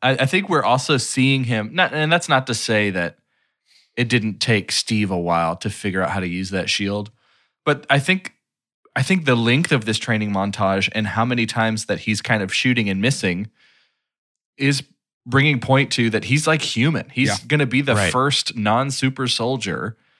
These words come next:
Speaker 1: to be Captain America. Now, we're probably going to make up for that, as we talked about a little bit before this episode and,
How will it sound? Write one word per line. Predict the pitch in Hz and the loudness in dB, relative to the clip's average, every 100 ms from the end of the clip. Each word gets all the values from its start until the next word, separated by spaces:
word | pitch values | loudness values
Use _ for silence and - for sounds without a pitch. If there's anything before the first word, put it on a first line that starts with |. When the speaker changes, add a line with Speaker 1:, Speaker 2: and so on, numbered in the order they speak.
| _ _ _ _ - | _ _ _ _ -4
Speaker 1:
to | 127 | -2
be | 113 113 | 0 0
Captain | 120 110 113 | 2 0 0
America. | 104 110 104 78 | -2 0 0 -2
Now, | 92 160 113 | 0 2 2
we're | 117 160 | 2 0
probably | 190 190 160 | 2 2 2
going | 147 131 | 0 0
to | 123 | -2
make | 110 127 131 | 2 2 4
up | 135 | 0
for | - 92 | 0 -4
that, | 85 98 - | 0 0 0
as | 104 101 | -2 -2
we | |
talked | 101 104 98 | 0 0 2
about | 101 98 | 0 2
a | |
little | 131 131 | 4 2
bit | 113 | 2
before | 113 - 127 | -2 -2 0
this | 117 | 0
episode | 113 110 - 113 | -2 -2 0 2
and, | 110 104 | 2 -2